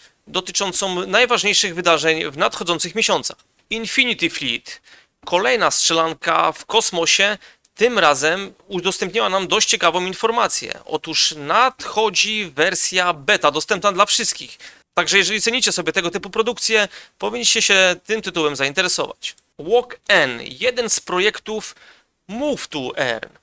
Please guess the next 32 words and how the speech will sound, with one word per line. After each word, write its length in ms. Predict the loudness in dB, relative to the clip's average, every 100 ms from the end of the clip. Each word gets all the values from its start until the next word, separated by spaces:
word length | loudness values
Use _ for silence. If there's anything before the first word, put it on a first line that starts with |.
| _ _
Na 120 | -2
pewno 240 | 0 0 0
cieszy 260 | 0 0
was 200 | 0 -2
informacja, 540 | -2 -4 -2 -2 0 0
że 160 | 0
już 180 | 0 0
możemy 360 | 0 0 0 0
rozmnażać 600 | -2 0 0 0 -2 -4 -10 -16
nasze 280 | -2 0 0
kotlety. 480 | 0 0 0 -2 -8 -16 _ _
Nieważne, 380 | -4 0 0 -2
jakby 200 | -4 -4
to 100 | -4
brzmiało. 480 | 2 4 4 2 -6 -20 -20 _
Najnowsza 520 | 2 4 4 4 4 2
aktualizacja 1000 | 4 2 2 4 4 4 2 4 4 4
Androida 760 | 2 2 0 0 4 6 6
zero 260 | 4 2 2
trzy 200 | 2 0
osiem 360 | 0 0 0
oraz 260 | 2 0 0
na 260 | -2 0 2
I 60 |
O 140 | 4 4
S-a 240 | 4 2
jeden 400 | 2 0 -2 -4 -16 -20 _
koma 260 | 0 4 4
jeden 340 | 4 2 0 -8 -18 -20 _ _
wprowadza 540 | -10 2 6 6 4
taką 220 | 2 2
możliwość. 720 | 4 2 2 -2 -4 -6 -6